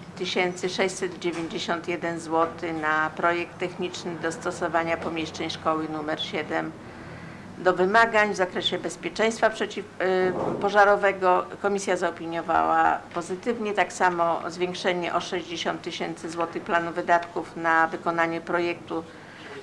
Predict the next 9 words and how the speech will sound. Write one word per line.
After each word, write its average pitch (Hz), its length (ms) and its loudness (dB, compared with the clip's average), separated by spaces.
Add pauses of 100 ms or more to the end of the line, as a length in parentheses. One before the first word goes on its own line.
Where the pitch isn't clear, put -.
dostosowania 180 1080 4
pomieszczeń 180 600 2
na 170 120 2
potrzeby 170 600 -2
szkoły 240 380 2
muzycznej. 214 540 -4
Komisja 160 840 -2
zaopiniowała 156 640 -4
pozytywnie. - 720 -12